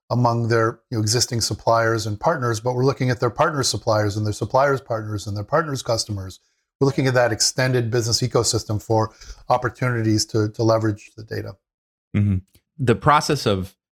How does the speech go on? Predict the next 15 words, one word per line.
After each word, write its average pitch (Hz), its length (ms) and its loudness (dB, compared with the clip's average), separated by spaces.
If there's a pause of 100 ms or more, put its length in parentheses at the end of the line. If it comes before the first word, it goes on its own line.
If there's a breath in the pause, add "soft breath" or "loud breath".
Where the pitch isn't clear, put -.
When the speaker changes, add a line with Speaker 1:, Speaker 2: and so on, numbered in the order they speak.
(240)
Speaker 2:
developing 110 560 4
this, 98 180 2
I'm 101 200 2
curious 107 560 2
in 76 320 0
terms 104 320 2
of 87 100 2
the 92 80 0
people 101 400 2
that 87 220 2
you 101 100 0
might 95 240 2
bring 95 220 4
in. 95 360 2
So 95 420 2